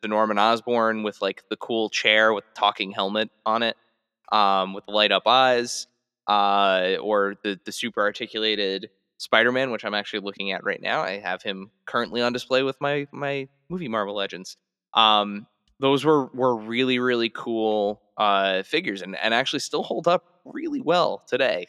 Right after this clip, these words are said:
like, surprisingly well. The, the sculpts are really great on them, the, the deco, the, the articulation, it's, it's all there. So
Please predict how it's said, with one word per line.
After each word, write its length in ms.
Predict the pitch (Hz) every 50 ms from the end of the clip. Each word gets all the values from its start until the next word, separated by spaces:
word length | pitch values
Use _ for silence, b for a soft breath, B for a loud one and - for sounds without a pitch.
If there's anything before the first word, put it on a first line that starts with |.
| _ -
like, 200 | 107 104 95 -
surprisingly 680 | - - 123 - - 139 139 160 156 151 139 131 123
well. 240 | 113 120 127 117 101
The, 140 | 98 95 92 -
the 80 | - -
sculpts 460 | - - - 107 117 139 135 - -
are 80 | 139 131
really 220 | 131 131 135 131
great 240 | 117 131 127 120 120
on 180 | 120 120 120 120
them, 260 | 123 123 120 120 117
the, 120 | 98 95 92 - _
the 80 | 92 90
deco, 520 | - 104 104 - - 120 117 110 107 107
the, 280 | 98 95 95 101 98 -
the 80 | - 76
articulation, 680 | 82 98 - 104 107 - 95 95 101 104 - - 131 117
it's, 260 | 95 - - - - _
it's 100 | _ -
all 160 | 135 165 156
there. 300 | 131 147 156 - 87 - - _
So 360 | - - 113 107 101 98 98